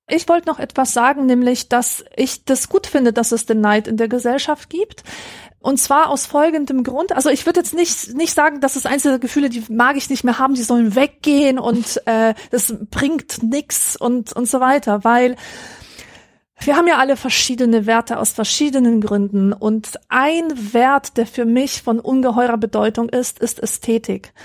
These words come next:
Weil ich wirklich daran glaube, dass Schönheit den Menschen besser macht.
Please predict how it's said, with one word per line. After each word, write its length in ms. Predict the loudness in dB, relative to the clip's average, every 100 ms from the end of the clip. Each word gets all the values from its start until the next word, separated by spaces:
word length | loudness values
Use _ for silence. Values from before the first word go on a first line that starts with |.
| -20 -20 -2
Weil 160 | 0 0
ich 240 | -2 0
wirklich 400 | 2 2 -2 0
daran 340 | 0 2 0
glaube, 680 | 2 2 4 4 4 2 0 -6 -20 -20 -2
dass 340 | 0 0 -6 -10
Schönheit 1080 | -6 -2 2 2 0 -4 -2 0 0 -4 -12 -20 _ _
den 260 | 2 4 4
Menschen 600 | 4 2 -2 -2 -4 -4 _ _ -20 -2
besser 400 | 0 0 0 -2
macht. 520 | -2 -6 -8 -14 -18